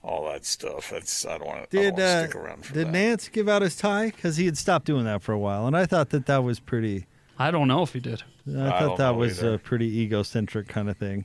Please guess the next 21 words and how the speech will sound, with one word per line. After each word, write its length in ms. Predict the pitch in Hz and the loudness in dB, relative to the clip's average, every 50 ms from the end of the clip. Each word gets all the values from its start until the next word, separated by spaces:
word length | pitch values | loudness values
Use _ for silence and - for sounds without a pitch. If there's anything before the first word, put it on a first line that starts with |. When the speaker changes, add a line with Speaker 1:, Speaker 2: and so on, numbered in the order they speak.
| - | 0
Speaker 3:
His 140 | - 160 - | 0 0 2
final 340 | - - 202 202 196 165 143 | 2 2 2 2 4 2 2
call 320 | - - 180 180 170 139 | 0 2 4 4 4 6
was 180 | 123 123 117 - | 4 4 2 0
clearly 560 | - - - - 165 180 185 180 160 139 139 | -2 -6 -2 2 4 4 6 6 6 6 6
on 160 | 135 131 127 | 6 4 4
a 60 | 123 113 | 2 2
three-by-five 720 | - - 156 143 131 131 120 113 - - 143 135 123 117 | 2 2 2 4 4 4 2 2 2 2 2 2 2 0
card 260 | - 131 113 110 113 | 0 -2 0 0 0
before 300 | 110 113 - - 131 113 | -2 -4 -2 0 -2 0
the 100 | 107 113 | 0 -2
game, 280 | 113 120 117 107 101 104 | -2 -2 -4 -4 -4 -2
though. 80 | 123 | 0
Speaker 2:
Was 160 | 135 135 123 123 | 2 2 4 2
it? 160 | 151 170 - - | 0 0 0 -2
Speaker 3:
Oh, 160 | - 135 104 92 | 0 0 0 0
yeah. 220 | 85 82 85 - - - - _ _ _ _ _ _ _ _ _ _ _ _ _ _ _ _ _ _ _ _ _ _ _ _ _ _ _ _ _ _ _ _ _ | -2 -4 -6 -6 -8 -12 -20 _ _ _ _ _ _ _ _ _ _ _ _ _ _ _ _ _ _ _ _ _ _ _ _ _ _ _ _ _ _ _ _ _
You 100 | - 165 | 2 2
know 160 | 180 165 165 170 | 4 4 4 4
he's 120 | 160 135 | 4 4
got 240 | 117 156 147 139 127 | 2 2 2 2 0